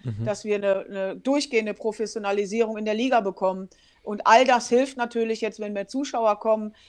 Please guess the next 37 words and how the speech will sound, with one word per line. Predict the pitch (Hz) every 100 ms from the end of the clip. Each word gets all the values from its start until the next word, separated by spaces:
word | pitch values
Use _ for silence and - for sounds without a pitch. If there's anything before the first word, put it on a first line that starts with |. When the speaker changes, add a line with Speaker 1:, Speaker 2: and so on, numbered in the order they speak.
| _
Speaker 2:
wenn | 196 208
wir |
mehr | 208 208
Fernsehgelder | 233 254 262 240 214 214 202
bekommen, | 202 208 208
wir | 202
haben | 247
einen |
neuen | 240 220
Fernsehvertrag, | 214 214 208 196 208 196 185 185 180 _ _
wenn | - 208
das | 202
Geld | 220 214 202
reinvestiert | 254 277 226 214 - 214 214 196
wird | 202 196 196 _ _ _
und | 208
wenn | 202 208
die | 214
Aufmerksamkeit | 208 220 233 202 208 190 180 175
da | 170
ist. | 165 180
Und | 190
jetzt | 220
wünsche | 233 233 240
ich | 220
mir | 214
noch, | 202 196
dass | 208 - - _ _
wirklich | 240 277 254 -
Partner | 220 240 247 226
und | 202
Sponsoren | - 214 202 208 233 226
kommen | 226 220 226 233 - - _ _
und | - 202
einfach | 214 262 269 214
Lust | 220 285 -
haben, | 233 214 214 214